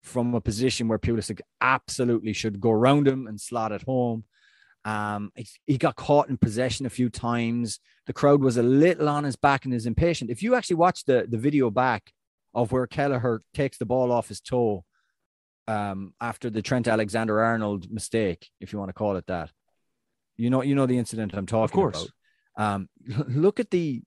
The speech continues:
Speaker 1: the, uh, Chelsea fans behind the goal, how irate they are with that. And Pulisic hands to his head. It's a, it's a big thing. He was not comfortable in the game, and the, the crowd was a little bit on his back, but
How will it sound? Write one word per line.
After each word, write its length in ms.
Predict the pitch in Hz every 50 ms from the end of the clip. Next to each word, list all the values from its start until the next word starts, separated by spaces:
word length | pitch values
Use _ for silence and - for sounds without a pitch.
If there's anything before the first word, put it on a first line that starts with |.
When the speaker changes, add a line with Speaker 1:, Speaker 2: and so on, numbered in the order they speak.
| _ _ _ _ _ _ _ _ -
Speaker 1:
the, 440 | 123 120 120 117 113 113 110 107 107
uh, 200 | 107 101 101 98
Chelsea 360 | - - - 131 131 - - 113
fans 280 | - 113 110 107 104 98
behind 300 | 95 92 110 107 101 92
the 60 | 85
goal, 280 | 92 110 113 101 87 87
how 220 | - 120 113 - -
irate 680 | 127 127 120 117 117 117 120 127 135 143 156 151 - _
they 180 | - 107 98 90
are 260 | 85 76 62 - - _ _ _ _ _ _ _ _ _ _ _ _ _
with 200 | - 117 110 - -
that. 260 | 107 98 87 73 - -
And 120 | 107 101
Pulisic 440 | - - 151 151 147 135 - 127 -
hands 400 | - - - 147 147 147 139 -
to 120 | - 135
his 140 | 123 110 98
head. 300 | 87 123 127 135 131 120
It's 180 | 113 - - 110
a, 180 | 101 92 73 - _ _ _ _ _ _ -
it's 120 | - -
a 60 | 113
big 220 | - 156 165 151 -
thing. 220 | - 165 143 117
He 140 | 95 123 170 175
was 200 | 185 180 135 143
not 380 | 156 170 196 208 220 208 - _ _ _ _ _ _ _ _ _ _ _ -
comfortable 600 | - - 175 180 165 - - 143 120 131 120 117
in 180 | 120 120 117 110
the 60 | 107
game, 480 | 98 113 120 120 113 113 110 107 107 -
and 120 | 117 113 113
the, 60 | 110 - _ _ _ -
the 60 | -
crowd 260 | - - 156 160 165
was 140 | 147 120 104
a 40 | 117
little 200 | 127 139 131 120
bit 120 | 113 117
on 120 | 117 110 107
his 100 | 98 85
back, 300 | - 113 113 110 95 _ -
but 200 | 107 95 87 82